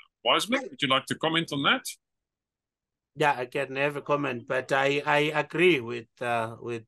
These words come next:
Speaker 2: uh, uh, Chris that, uh, we still need to do more. There's a, a limited data and research in terms of, uh, the, this, the sustainability of the wild meat, uh, value chain.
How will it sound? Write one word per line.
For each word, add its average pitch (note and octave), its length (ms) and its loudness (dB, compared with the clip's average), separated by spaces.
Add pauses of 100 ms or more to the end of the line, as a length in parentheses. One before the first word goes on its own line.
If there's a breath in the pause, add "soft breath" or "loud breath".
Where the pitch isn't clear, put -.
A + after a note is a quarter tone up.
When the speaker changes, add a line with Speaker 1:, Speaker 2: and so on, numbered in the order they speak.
Speaker 2:
uh, A2 360 -4 (160)
uh, G#2+ 240 -6 (100)
Chris - 360 -2 (600)
that, A#2 360 -2
uh, B2 160 0
we C3 160 0
still F3 240 4
need F3 300 6
to D3 160 -10
do E3 180 6
more. D3+ 380 2
There's A#2+ 320 -6
a, B2 180 -4 (300)
a B2 180 -8
limited D3 720 2
data C#3 420 0 (440)
and A#2 280 -6
research C3+ 500 2
in B2 120 -10
terms C3+ 300 -2
of, A#2 260 -6
uh, A2 360 -6
the, A#2 340 -4
this, B2+ 460 -2 (120)
the A2 100 -6
sustainability A#2+ 760 -4
of B2 140 -6
the A#2+ 100 -4
wild A#2 540 -2
meat, A#2+ 360 -8 (480 soft breath)
uh, G2+ 360 -6
value A#2+ 300 -4
chain. A2+ 400 -4